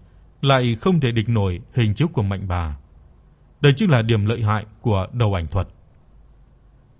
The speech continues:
Chỉ nhìn bề ngoài thôi, tựa hồ không mạnh bằng đạo thuật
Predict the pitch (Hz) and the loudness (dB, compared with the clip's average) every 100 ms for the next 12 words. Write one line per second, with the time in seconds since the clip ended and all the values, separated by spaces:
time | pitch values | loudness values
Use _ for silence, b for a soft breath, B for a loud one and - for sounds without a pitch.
0 | - 131 120 123 113 110 110 104 139 139 | -2 2 4 4 2 2 2 2 2 2
1 | 131 - - - _ - _ _ 143 123 | 2 -4 -18 -20 _ -20 _ _ 2 4
2 | 120 117 180 165 120 113 104 104 101 101 | 4 2 2 2 0 0 -2 -2 -4 -4